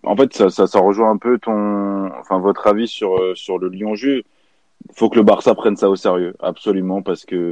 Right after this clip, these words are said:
parce que t'es jamais à l'abri d'une grosse surprise. L'écart semble être, euh, vraiment énorme entre les deux équipes. Naples qui n'a pas gagné depuis, euh, depuis ce, ces, ces problèmes, euh, avec, euh, avec les, enfin, entre la direction et les joueurs. Donc, euh, la cote du Barça est très, très faible. Je la, je la jouerai pas.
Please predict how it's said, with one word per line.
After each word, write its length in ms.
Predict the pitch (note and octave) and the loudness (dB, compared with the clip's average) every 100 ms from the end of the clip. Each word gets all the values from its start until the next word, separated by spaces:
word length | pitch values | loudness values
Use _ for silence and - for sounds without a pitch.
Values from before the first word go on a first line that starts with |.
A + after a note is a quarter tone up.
| - | -8
parce 140 | - | -10
que 80 | G2 | -8
t'es 140 | F#2+ | -6
jamais 260 | E2+ F#2 F#2+ | -2 0 2
à 60 | |
l'abri 280 | F2+ E2+ F2 | 0 0 -4
d'une 160 | F2 F2+ | -4 -8
grosse 220 | F2 F#2 | -6 -4
surprise. 420 | G2 - A2+ G#2 | -4 -4 0 0
L'écart 420 | F#2 F2+ G#2+ G2+ - _ _ _ _ | 0 0 2 2 0 _ _ _ _
semble 360 | - G2+ F#2+ | -4 0 4
être, 300 | G2 - - | 4 2 -4
euh, 320 | E2 D#2 D#2 | -2 -2 -6
vraiment 340 | D2+ E2+ F#2+ - | -4 0 0 0
énorme 420 | A#2 A2+ A#2 G#2 | 0 4 4 4
entre 200 | F#2 - | 0 -2
les 140 | F2+ F2 | -2 0
deux 180 | F2+ | -2
équipes. 280 | F2+ - G#2 | -2 -6 -6
Naples 200 | G2 F#2+ | -2 -4
qui 120 | - E2+ | -6 -12
n'a 100 | D#2 | -6
pas 160 | F2+ | -4
gagné 240 | F2 F2+ G2 | -2 -2 -4
depuis, 380 | E2 - E2+ | -8 -12 -10
euh, 120 | D#2+ D2+ _ _ - - - _ | -10 -12 _ _ -20 -20 -20 _
depuis 280 | F#2+ F#2 F#2+ | -6 -6 -6
ce, 280 | - F#2 E2+ | -4 -2 -2
ces, 200 | - E2+ | -4 -8
ces 180 | - E2 | -4 -6
problèmes, 520 | - F2+ F#2 F#2 F2 | -2 0 2 2 0
euh, 280 | E2 E2 E2 | -4 -4 -4
avec, 280 | D#2+ D#2+ | -4 -4
euh, 180 | F2+ E2 | -2 -2
avec 140 | E2 - | -4 -6
les, 80 | E2 | -8
enfin, 240 | E2 - | -8 -10
entre 140 | D#2+ E2+ | -10 -6
la 120 | D#2+ | -4
direction 420 | F2+ F2 - G2+ | -2 -4 -4 -4
et 40 | |
les 100 | E2+ | -4
joueurs. 340 | E2 G2 B2+ - _ _ _ _ _ - | 0 4 4 2 _ _ _ _ _ -2
Donc, 240 | G2 F#2 | -2 4
euh, 320 | G2+ F#2+ F#2+ | 6 6 6
la 140 | F#2 F#2 | 4 2
cote 140 | A2+ | 2
du 100 | G2+ | 2
Barça 320 | G2 - A2+ | 2 2 0
est 40 | F2+ | 0
très, 160 | - | -2
très 200 | F#2 F#2 | -4 -4
faible. 460 | - G2 G2 F2 E2 | -2 -2 -2 -6 -10
Je 120 | D2+ | -8
la, 380 | D#2+ D#2 D#2 D#2 | -6 -4 -6 -10
je 80 | E2+ | -8
la 100 | E2+ | -4
jouerai 260 | F2+ F2 | -2 -2
pas. 240 | E2 G#2 | 2 2